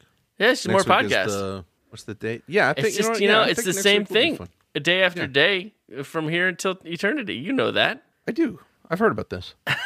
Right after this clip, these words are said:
Speaker 2: Uh, I, you know, I will mention we're gonna do another D and D session with Level One Geek
Speaker 1: Oh,
Speaker 2: this coming
Speaker 1: yeah.
Speaker 2: Saturday. Yeah, this Saturday, the fourteenth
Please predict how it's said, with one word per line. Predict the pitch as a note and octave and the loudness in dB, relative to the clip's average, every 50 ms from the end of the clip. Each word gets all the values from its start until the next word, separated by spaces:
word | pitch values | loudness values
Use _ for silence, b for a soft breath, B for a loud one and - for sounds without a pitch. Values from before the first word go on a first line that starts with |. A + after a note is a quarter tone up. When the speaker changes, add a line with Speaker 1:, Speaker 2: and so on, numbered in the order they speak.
| - - | -6 0
Speaker 2:
Uh, | - E3+ F3 E3 | 2 2 4 4
I, | - F#3 G3+ | 4 4 2
you | A#3 A3+ F3+ A3 A#3 | 2 0 -2 -2 0
know, | A#3 | 2
I | G#3+ A3 A3 - | 2 2 2 0
will | - G3 A#3+ A#3+ | -4 -6 -4 -4
mention | A3 G#3 G3 - - F#3+ D#3 | -4 -4 -4 -4 -4 -4 -2
we're | E3 F3 | -2 -2
gonna | G3+ G3+ G3 F#3+ | -2 -2 -2 -2
do | D#3 D3+ E3 E3 D#3 D#3 B2+ | -2 -2 -2 -2 -2 -2 -2
another | G#2 A#2+ B2+ C3+ C3 C3 B2 A2+ | -2 0 0 2 2 2 2 0
D | A2 B2+ C3 C3 | -2 -4 -4 -4
and | B2 A2 | -4 -4
D | A#2+ C3+ C#3+ | -4 -6 -8
session | C#3 - - C3+ A#2+ - - A#2+ A2 G#2 | -6 -4 -4 -4 -4 -4 -4 -6 -4 -4
with | G2 G2+ F#2+ - | -4 -4 -6 -4
Level | A2+ G#2 G#2 G#2+ G#2+ | -4 -2 -2 -2 -2
One | G#2 A2 A2 G2 | -4 -4 -6 -6
Geek | G2 A2 B2 E3 F#3+ - - - _ - | -8 -8 -8 -8 -10 -12 -18 -20 _ -16
Speaker 1:
Oh, | - | -12
Speaker 2:
this | A#2+ A2 G#2 A2 B2+ C#3 | -10 -6 -4 -4 -4 -2
coming | D3+ - F#3 - C3+ | -2 -2 -2 -2 -2
Speaker 1:
yeah. | B2 | -2
Speaker 2:
Saturday. | A2 G#2 G#3 G#3+ G3+ G#3 A3 G#3 G3+ G#3+ A3 A3 A3 A3 A3 A3 A#3 B3 A#3+ B3 C4+ | -2 -2 0 0 0 -2 -4 -6 -4 -2 0 0 2 0 0 0 -2 -4 -4 -6 -6
Yeah, | B3+ A#3+ C#4+ C#4 A#2+ | -6 -4 -2 -2 -2
this | F#2 G#2 C3+ C3 | -2 -4 -6 -4
Saturday, | - - G3 G3 F3 A#2+ A2 F#2 | -2 -2 0 0 0 0 0 -2
the | F#2 G#2 | -4 -6
fourteenth | G2+ - - D#3+ - - - G2 G#2+ D3 - | -6 -6 -6 -6 -6 -6 -8 -8 -8 -10 -12